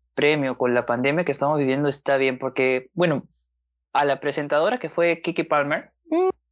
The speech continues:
o sea, ella es chévere, aga-, agradable y ha hecho una buena conducción, pese a que sus,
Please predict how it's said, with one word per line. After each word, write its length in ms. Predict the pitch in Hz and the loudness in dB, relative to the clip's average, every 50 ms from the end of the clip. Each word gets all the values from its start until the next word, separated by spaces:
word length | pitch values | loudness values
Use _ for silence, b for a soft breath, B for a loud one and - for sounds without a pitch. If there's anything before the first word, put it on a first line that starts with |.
| _ _ _ - | _ _ _ -8
o 100 | - 196 | -4 -2
sea, 260 | 214 214 190 170 - - | 0 0 0 0 -2 -2
ella 180 | 202 240 262 254 | -2 0 0 -2
es 240 | 247 - - _ - | -2 -4 -10 _ -12
chévere, 460 | - - 185 190 196 190 190 185 190 | -4 0 0 2 2 2 2 2 0
aga-, 240 | 175 147 131 135 131 | 0 0 0 -2 0
agradable 840 | - 123 135 135 135 135 131 139 151 160 160 147 135 135 156 190 | 0 -2 -2 0 0 0 2 2 2 2 2 0 0 -2 -2 -2
y 100 | 170 143 | 0 0
ha 40 | 139 | 0
hecho 180 | 139 139 - 170 | 0 0 -2 -2
una 100 | 156 143 | -2 0
buena 200 | 143 147 156 151 | 0 0 0 0
conducción, 400 | - 127 113 120 - 151 151 147 | 0 0 0 0 0 -2 -2 0
pese 280 | - 180 196 190 - | -2 -2 -2 0 -2
a 40 | 196 | -2
que 100 | - 147 127 | -2 -2 -2
sus, 380 | - 135 123 120 - - _ | -2 -2 -2 -4 -4 -8 _